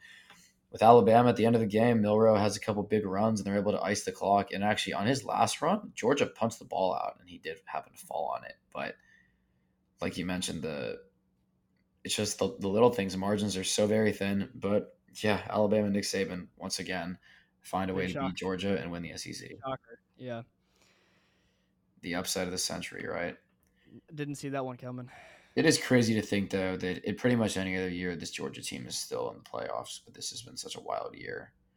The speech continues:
Speaker 2: Yeah,
Speaker 1: that
Speaker 2: absolutely. You know,
Speaker 1: it just
Speaker 2: it, it's, yeah, it, that team was just, it, they, they were so good and ranked number one for so long. It's just bizarre to see,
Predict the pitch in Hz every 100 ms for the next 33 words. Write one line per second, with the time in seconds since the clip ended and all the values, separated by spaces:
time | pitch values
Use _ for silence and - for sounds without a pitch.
0 | _ - 123 110 - _ _ 151 135 -
1 | 123 110 113 117 120 - - - 170 170
2 | _ _ _ _ 165 156 160 143 127 147
3 | 156 170 165 170 190 175 165 143 143 -
4 | 165 156 175 160 156 156 156 151 - 156
5 | 156 147 147 143 139 139 135 135 135 135
6 | - 131 123 120 120 117 - 131 - 127
7 | 127 123 123 - 127 120